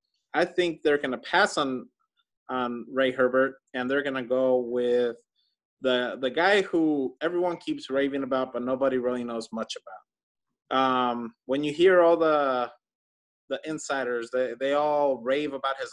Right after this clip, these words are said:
arm strength. They rave about his abilities, and they say that he can even be, like, the next Patrick Mahomes.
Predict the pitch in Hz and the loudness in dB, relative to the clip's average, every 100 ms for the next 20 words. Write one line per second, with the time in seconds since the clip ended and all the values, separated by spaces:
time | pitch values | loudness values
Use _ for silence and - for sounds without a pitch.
0 | 120 135 131 - 117 113 123 123 135 131 | -2 -2 -6 -12 -10 -8 -6 -4 -4 -4
1 | 131 131 123 - _ _ _ _ 135 123 | -2 -2 -2 -6 _ _ _ _ -6 -6
2 | 110 156 160 127 117 120 120 120 - 151 | 0 2 2 0 -4 -8 -8 -8 -2 0
3 | 135 139 143 139 135 127 135 139 139 127 | 0 -4 -6 -6 -4 -4 0 2 2 0
4 | 117 117 127 123 - 131 - 113 113 143 | -2 -4 -4 -6 -4 -4 -4 -8 -4 0
5 | 160 104 - | 0 -2 -6